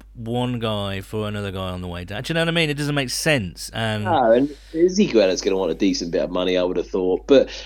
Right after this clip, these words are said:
Speaker 2: again, that, that's something the Bengals, you know, if the Bengals keep paying Joe Mixon, I think there's a consensus among Bengals fans and experts alike that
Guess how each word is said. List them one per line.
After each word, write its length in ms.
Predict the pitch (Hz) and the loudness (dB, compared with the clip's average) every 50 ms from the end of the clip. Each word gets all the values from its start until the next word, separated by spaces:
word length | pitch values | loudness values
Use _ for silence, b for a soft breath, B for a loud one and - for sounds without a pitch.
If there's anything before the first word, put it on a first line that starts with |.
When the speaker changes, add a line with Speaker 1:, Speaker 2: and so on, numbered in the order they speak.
| B - | B -2
Speaker 2:
again, 260 | 165 156 - 175 160 | 2 4 4 4 4
that, 240 | 175 - - - - | 4 2 0 0 -2
that's 180 | 170 - - | -2 -2 0
something 220 | - 156 156 147 139 | -4 -2 -2 -2 -2
the 80 | 139 | 0
Bengals, 460 | - 143 143 139 135 131 127 123 - | 0 0 0 2 2 0 0 -2 -2
you 80 | - - | -2 0
know, 80 | 120 110 | 0 0
if 80 | 113 | -2
the 60 | 123 | 0
Bengals 300 | 123 147 147 143 139 135 - | 2 2 4 4 2 0 -2
keep 280 | - - 123 107 - | -2 -2 -2 -2 -2
paying 460 | - - - 127 131 131 127 123 123 120 | -4 -2 0 4 4 6 6 4 4 4
Joe 180 | 131 123 123 | 4 4 4
Mixon, 380 | 127 127 117 120 - - 127 120 | 4 0 -2 -2 0 0 2 2
I 100 | 117 110 | 2 2
think 140 | - 113 110 | 0 -2 0
there's 160 | 107 101 95 | 0 -2 -2
a 40 | 95 | -2
consensus 760 | - 107 101 - - 113 113 104 - - 110 101 98 - - | -2 -2 -2 0 2 2 2 2 0 -2 -4 -4 -4 -4 -4
among 360 | - - 95 101 104 104 104 | -4 -4 -2 0 0 0 2
Bengals 380 | 98 104 107 107 101 104 101 - | 2 4 2 4 2 0 -2 0
fans 600 | - 110 110 107 104 104 104 104 104 98 90 95 | 2 2 4 4 4 2 2 2 0 -2 -2 -2
and 360 | 101 95 92 92 92 92 - | -2 -2 -2 -2 -4 -2 0
experts 640 | - - - - - - - 104 98 98 - - - | -2 -2 -2 -2 -6 2 4 6 6 6 4 2 0
alike 480 | 95 95 104 104 104 101 101 - - - | 2 4 4 4 4 2 2 0 -4 -4
that 300 | 98 98 98 92 - | 0 2 2 2 0